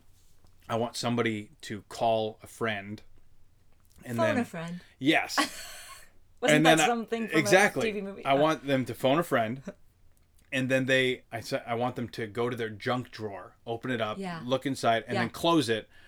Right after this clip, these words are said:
Speaker 1: And then I want to make something disappear on the stage wherever I am in the world,
Speaker 2: Okay.
Speaker 1: and
Speaker 2: Appear
Speaker 1: appear
Speaker 2: in the drawer.
Speaker 1: in the drawer of the friend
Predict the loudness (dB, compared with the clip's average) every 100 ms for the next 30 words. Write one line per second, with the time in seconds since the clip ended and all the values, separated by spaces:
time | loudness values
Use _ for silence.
0 | -16 -8 -4 -4 -4 -4 -2 -4 -8 -8
1 | -8 -6 -6 -6 -8 -12 -6 -4 -2 -6
2 | -4 -2 0 -2 -8 _ -10 -6 -6 -6
3 | -6 -4 -4 -4 -4 -2 0 -2 -2 -4
4 | -6 -6 -8 -12 -12 -10 -8 -8 -10 -8
5 | -6 -6 -8 -4 4 6 6 2 -4 -6
6 | -8 -8 -2 2 4 2 2 4 4 4
7 | 2 0 _ -8 -6 -8 -2 0 0 -2